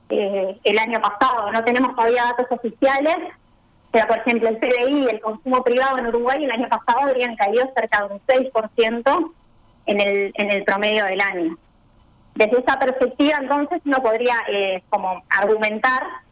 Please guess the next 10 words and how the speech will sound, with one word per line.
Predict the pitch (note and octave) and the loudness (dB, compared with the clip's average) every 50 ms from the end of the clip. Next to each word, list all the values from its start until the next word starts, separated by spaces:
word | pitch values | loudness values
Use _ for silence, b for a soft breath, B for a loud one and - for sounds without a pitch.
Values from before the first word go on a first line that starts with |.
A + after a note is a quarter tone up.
| _ _ _ _ _ _ | _ _ _ _ _ _
que | - A3+ | 2 2
el | G#3+ - | 4 4
crédito | B3 B3 C4+ D4 C#4 B3 | 2 2 4 2 2 0
a | |
las | A#3 A#3 - | 0 -2 -2
familias, | A#3+ A#3+ A3 A#3 B3+ C4 C#4 D4+ D#4+ F4 E4 - - | -2 0 2 2 2 2 2 0 0 -2 -4 -10 -8
eh, | - G#3+ G3+ G3+ G3 G3 | -6 -4 -2 -2 -2 0
de | G#3 G3 | 0 -2
alguna | G3+ G#3+ A#3+ A#3+ A#3 A#3 | 0 0 0 -2 0 2
forma, | - B3+ C4 C4 C4 C#4+ | 2 2 4 4 2 2